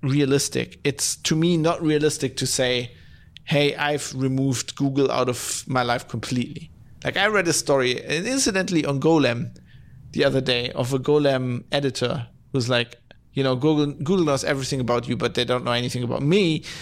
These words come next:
but, uh, because I've completely removed them from my life for years now." And, you know, writing about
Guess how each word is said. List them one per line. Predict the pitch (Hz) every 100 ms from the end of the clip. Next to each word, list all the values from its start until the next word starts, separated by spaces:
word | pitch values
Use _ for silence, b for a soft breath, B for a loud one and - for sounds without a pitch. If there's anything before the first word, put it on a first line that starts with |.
| B
but, | 143
uh, | 143 -
because | 135 131 143
I've | 131 -
completely | 139 131 147 175 180 151 139
removed | 131 131 147 160 - -
them | 135 127
from | 113 131
my | 123
life | 123 123 107
for | - 127
years | 123 120 117
now." | - - B B B B B B B -
And, | 135 131 127 147 - - -
you | 135
know, | 117
writing | 135 147 131
about | 117 117 -